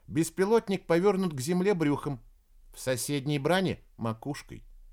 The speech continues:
«Надо запустить дрон, добавив камеру на макушку», сказал Сергей Макарович. «Работаем»,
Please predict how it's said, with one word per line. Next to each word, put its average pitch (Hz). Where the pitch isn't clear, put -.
«Надо 117
запустить 113
дрон, 135
добавив 151
камеру 135
на 123
макушку», 123
сказал 98
Сергей 92
Макарович. 78
«Работаем», 117